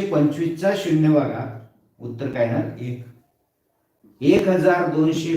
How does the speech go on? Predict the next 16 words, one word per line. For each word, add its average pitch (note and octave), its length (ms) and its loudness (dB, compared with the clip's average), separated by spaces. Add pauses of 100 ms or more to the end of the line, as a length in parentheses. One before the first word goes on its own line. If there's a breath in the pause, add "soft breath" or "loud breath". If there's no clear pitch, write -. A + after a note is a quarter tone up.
(100)
पंधरा D3+ 400 2
चा A3 220 -2
शून्यावा E3+ 480 0
घात, A2+ 420 -4
उत्तर C#3+ 320 -6
काय B2+ 160 -2
येणार? C#3 280 -2 (140)
एक. C#3 260 -6 (1800)
तुम्ही - 240 0
कितीही B3 340 0
मोठी C4 280 2
संख्या E3 380 -2
घ्या, A2+ 260 -4 (1400)
पंचवीस D#3+ 560 0
हजार B2 380 -2 (580)
सहाशे C#3+ 840 0